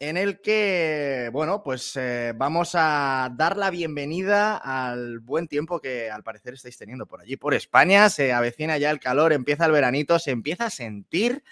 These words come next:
y, eh, tenemos que hablar de, de, de algo que, que hasta, que a día de hoy todavía no hemos,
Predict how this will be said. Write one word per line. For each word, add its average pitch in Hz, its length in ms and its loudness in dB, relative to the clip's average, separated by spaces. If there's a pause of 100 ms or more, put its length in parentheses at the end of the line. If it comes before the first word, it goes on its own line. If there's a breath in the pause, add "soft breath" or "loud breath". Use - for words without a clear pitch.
(520 loud breath)
y, 226 380 2
eh, 127 260 2
tenemos 113 360 -6
que 151 80 0
hablar 143 320 2
de, 117 480 -2
de, 101 180 -10
de 98 100 -18
algo 120 220 -6
que, 104 320 -14
que - 80 -14
hasta, 104 480 -4
que 113 80 0
a 120 60 4
día 190 120 6
de 170 120 10
hoy 214 140 4
todavía 156 300 2
no 175 120 2
hemos, 135 560 0